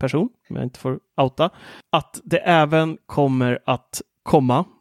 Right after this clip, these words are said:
någon gång under året förhoppningsvis, S L-kort. S L-kortet kommer åka in i Wallet, vilket betyder att, eh, vi inte behöver ha det här lilla plastkortet överhuvudtaget. Så då kan du köpa din reskassa,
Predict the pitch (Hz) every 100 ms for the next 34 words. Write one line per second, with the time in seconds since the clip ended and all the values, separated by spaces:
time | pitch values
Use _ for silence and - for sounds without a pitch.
0 | _ - 147 160 165 165 147 156 151 -
1 | 127 139 160 - - 156 131 - 123 131
2 | 156 - - _ _ _ - 156 - -
3 | - - - _ _ _ _ _ - 147
4 | 160 - 131 - - 127 123 143 131 123
5 | 120 135 131 - - - _ _ _ _
6 | _ _ _ 135 127 - 131 127 120 123
7 | 117 - 120 117 110 113 - 147 139 123
8 | 120 117 120 117 120 120 113 113 110 -
9 | 120 - 117 - - - 170 135 120 113
10 | 110 - - 131 127 139 139 - - 156
11 | - 143 147 151 - 143 - 131